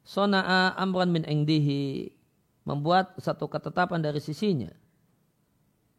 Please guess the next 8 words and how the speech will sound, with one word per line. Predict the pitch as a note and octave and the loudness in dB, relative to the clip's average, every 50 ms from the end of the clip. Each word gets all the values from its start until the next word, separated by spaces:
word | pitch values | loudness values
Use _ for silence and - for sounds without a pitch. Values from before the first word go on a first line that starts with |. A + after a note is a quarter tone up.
| _ - | _ -16
Ya. | D#3 - - - - - - - _ - _ _ _ _ _ _ _ _ _ _ _ _ _ _ _ _ _ _ _ _ _ _ _ _ _ _ _ _ _ _ _ _ _ _ _ _ _ _ _ _ _ _ _ _ _ _ _ _ _ _ _ _ _ _ _ _ _ _ _ _ _ _ _ _ _ _ _ _ _ _ _ _ _ _ _ _ _ _ - - - _ - _ _ _ _ _ _ _ _ _ _ _ _ | -14 -12 -12 -12 -14 -14 -16 -20 _ -20 _ _ _ _ _ _ _ _ _ _ _ _ _ _ _ _ _ _ _ _ _ _ _ _ _ _ _ _ _ _ _ _ _ _ _ _ _ _ _ _ _ _ _ _ _ _ _ _ _ _ _ _ _ _ _ _ _ _ _ _ _ _ _ _ _ _ _ _ _ _ _ _ _ _ _ _ _ _ -20 -20 -20 _ -20 _ _ _ _ _ _ _ _ _ _ _ _
Dan | C#3 D3+ D#3+ D#3+ D3+ | 0 0 0 0 0
dengan | D3+ D#3 E3 D#3+ D#3+ D#3+ D#3 D3+ D3 C3+ - - _ | -2 0 0 2 2 2 0 0 -2 -6 -8 -12 _
apa | - F3+ G3 - G3 | -6 -4 -2 0 0
yang | F3+ F3 E3 | 0 0 0
Allah | E3+ E3 D#3+ | 0 0 0
lakukan | E3 D#3 D3 C#3+ - - C#3+ D3 | 0 -2 -4 -6 -6 -6 -6 -6
tersebut, | D3 C#3 B2+ - C#3+ C3 D3 D#3 E3+ F#3 G3+ A3 A#3+ B3 | -6 -8 -8 -8 -6 -4 -2 0 2 2 4 4 4 4